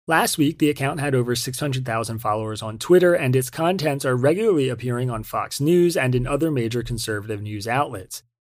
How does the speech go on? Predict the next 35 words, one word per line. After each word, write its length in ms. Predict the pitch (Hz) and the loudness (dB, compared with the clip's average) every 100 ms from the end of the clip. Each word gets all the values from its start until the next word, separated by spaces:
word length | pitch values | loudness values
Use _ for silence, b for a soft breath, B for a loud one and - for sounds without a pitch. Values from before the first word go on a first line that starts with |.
| _ | _
The 60 | 139 | 0
account 240 | 135 151 | 2 2
also 360 | 185 170 190 233 | 6 6 6 4
had 180 | 156 127 | 4 4
a 40 | |
real-world 560 | 113 120 120 117 117 117 | 2 2 2 0 -2 0
impact. 600 | 180 208 123 98 - - _ _ | -2 0 -2 -4 -10 -20 _ _
In 120 | 139 | 0
one 120 | 143 165 | 2 4
of 60 | |
the 80 | 151 | 4
more 180 | 143 127 | 4 2
high-profile 720 | 135 143 131 151 143 135 123 | 0 0 2 2 4 0 0
outcomes, 640 | 135 - - 123 117 156 | -2 -4 -4 -4 -4 -2
a 100 | 131 | -2
teacher 380 | 123 143 135 135 | -2 -6 -4 -2
named 200 | 123 117 | -2 -4
Tyler 380 | 120 123 117 110 | -2 0 0 0
Rinn 320 | 127 175 156 | 2 2 2
in 140 | 127 | 0
Oklahoma 560 | 123 117 113 123 151 123 | -2 -2 -4 -2 0 0
was 180 | 117 113 | -2 -4
fired 460 | - 127 175 190 | 0 2 2 0
from 180 | 135 123 | -2 -4
his 180 | 107 110 | -4 -6
job 400 | - 104 104 120 | -6 -4 -4 -4
after 240 | 110 - | -6 -6
Libs 300 | 113 120 127 | -2 0 0
of 100 | 127 | -2
TikTok 440 | 120 120 120 117 113 | -6 -10 -4 -4 -2
elevated 540 | 127 147 143 113 113 | 2 4 4 0 -2
a 40 | 113 | 0
video 380 | 127 180 160 113 | 2 4 4 4
of 140 | 101 | -2
him. 240 | 101 98 | -12 -14